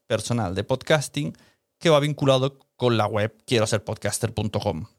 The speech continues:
Ya todo tiene más, tiene como más sentido. Lo he ido a, he tardado en ordenarlo, pero tiene un sentido. Claro, eso también me va a hacer que yo me plantee un poquito, ¿no? de, de esforzarme más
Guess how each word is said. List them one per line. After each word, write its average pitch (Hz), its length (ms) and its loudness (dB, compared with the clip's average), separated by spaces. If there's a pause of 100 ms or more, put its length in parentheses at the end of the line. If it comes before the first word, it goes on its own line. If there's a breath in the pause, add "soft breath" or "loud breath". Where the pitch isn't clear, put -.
(140)
Ya 107 180 -8
todo 104 180 -4
tiene 101 220 -6
más, 104 260 -4 (560)
tiene 131 180 -2
como 127 180 2
más 110 160 0
sentido. 67 440 -6 (560 loud breath)
Lo 143 100 -6
he 147 40 2
ido 160 100 4
a, 151 60 0 (240)
he 170 80 -4
tardado 165 440 2 (200)
en - 120 -2
ordenarlo, 131 520 0 (280)
pero 120 380 -2 (160)
tiene 120 200 -2
un 113 40 0
sentido. - 540 -8 (1080)
Claro, 110 360 0 (260)
eso 147 220 -2
también 160 240 0
me 151 100 2
va 131 60 4
a 117 40 4
hacer 160 340 -4
que 113 180 -4
yo 127 340 -4 (640)
me 120 200 0
plantee 113 580 0 (640)
un 156 180 0
poquito, 151 520 2
¿no? 139 120 0
de, 151 180 0
de 120 100 -2
esforzarme 123 560 0
más 139 400 0